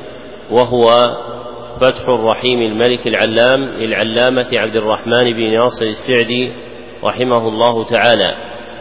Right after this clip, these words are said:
وقد انتهى بنا البيان في الكتاب الأول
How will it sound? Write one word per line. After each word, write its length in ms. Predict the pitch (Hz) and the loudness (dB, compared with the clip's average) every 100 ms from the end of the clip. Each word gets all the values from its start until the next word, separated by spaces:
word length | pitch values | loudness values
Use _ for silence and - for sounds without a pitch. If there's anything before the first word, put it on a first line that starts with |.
| - | -2
وقد 280 | 113 123 120 | 0 2 2
انتهى 480 | 120 143 139 131 | 0 2 2 2
بنا 240 | 117 117 113 | 2 2 2
البيان 480 | 104 110 120 123 120 | 4 4 6 4 2
في 120 | 120 | -2
الكتاب 460 | 107 107 123 123 | -6 -4 2 2
الأول 580 | 120 101 123 127 135 131 | 2 4 4 6 4 4